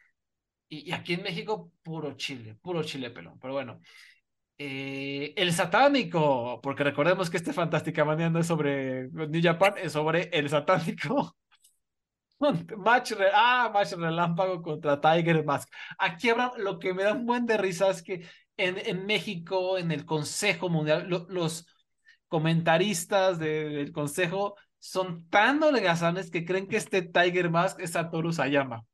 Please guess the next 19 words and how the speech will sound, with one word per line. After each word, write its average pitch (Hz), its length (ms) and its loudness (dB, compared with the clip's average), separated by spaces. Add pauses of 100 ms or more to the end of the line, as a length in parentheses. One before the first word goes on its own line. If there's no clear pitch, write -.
(520)
O - 80 0
sea, 180 240 2
e-, 233 180 2
ellos 233 300 2
creen 208 280 2
que 226 100 -2
este 214 200 -4
Tiger 196 360 4
Mask 185 260 2
es 180 140 -2
el, 185 180 -2
aquel 202 640 -2
Tiger 175 400 4
Mask 160 240 2
que 160 80 -6
luchaba 147 380 0
contra 135 320 -4
Dynamite 127 480 -4
Kid. 127 220 -18